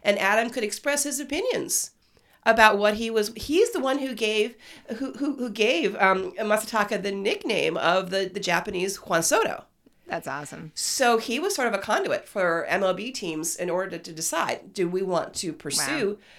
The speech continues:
Speaker 1: you know, Yoshida when he, when he gets posted by the Buffaloes. So in last December, uh, well, actually twenty-two, uh, yeah, so twelve fifteen twenty twenty-two, a year ago December,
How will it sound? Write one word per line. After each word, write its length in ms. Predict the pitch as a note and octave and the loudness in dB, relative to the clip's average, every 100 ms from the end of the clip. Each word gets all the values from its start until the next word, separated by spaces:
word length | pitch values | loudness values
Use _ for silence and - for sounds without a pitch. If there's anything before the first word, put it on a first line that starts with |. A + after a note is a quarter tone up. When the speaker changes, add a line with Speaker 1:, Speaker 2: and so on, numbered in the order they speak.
| - - | -20 -2
Speaker 1:
you 160 | F#3 | 0
know, 60 | D#3+ | 2
Yoshida 360 | E3 F#3+ D#4 | 0 -2 -2
when 180 | A3 A3 | 0 -2
he, 400 | A#3+ A3 G3 F3 - | -2 -4 -6 -10 -6
when 120 | - F#3+ | 0 2
he 60 | |
gets 160 | G#3+ D4 | 2 2
posted 440 | A3+ D#3 - D#3+ | 0 0 -2 -6
by 360 | F3+ D3 C#3+ F3+ - | 0 2 2 -2 -12
the 120 | - | -8
Buffaloes. 640 | F3+ F3 F3 C#3+ - - - - - _ _ _ _ - - - - - - - _ | 0 0 0 -6 -6 -8 -16 -20 -20 _ _ _ _ -20 -20 -20 -20 -20 -20 -20 _
So 260 | - C#4 A#3+ | 2 4 6
in 420 | C#4 C4 C4 B3+ - _ _ _ - | 8 8 8 -4 -10 _ _ _ 8
last 300 | A3 A3+ F4+ | 10 10 8
December, 460 | C#4+ F3+ A#3+ G#4 - _ _ _ _ _ G#3+ | 2 2 0 -6 -12 _ _ _ _ _ -2
uh, 100 | F#3+ | 4
well, 140 | F#3+ D#3 | 4 6
actually 240 | G3 F3 | 6 4
twenty-two, 340 | - E3 A3 - - - | -4 -4 -6 -10 -4 2
uh, 100 | C#4+ | 4
yeah, 100 | G3+ | 4
so 100 | - | 2
twelve 220 | G3 G3 | -2 -2
fifteen 280 | G3+ B3 G#3+ | -2 -6 -6
twenty 220 | G3+ G3+ | -2 -2
twenty-two, 460 | C#4 F4 - F3+ A#3+ | 0 -2 0 -2 0
a 100 | F#3 | 0
year 220 | F#3+ G3+ | 2 2
ago 180 | E3+ D3 | 2 0
December, 580 | D#3+ F3+ D3 F3+ F4 | -2 -6 -4 -2 -4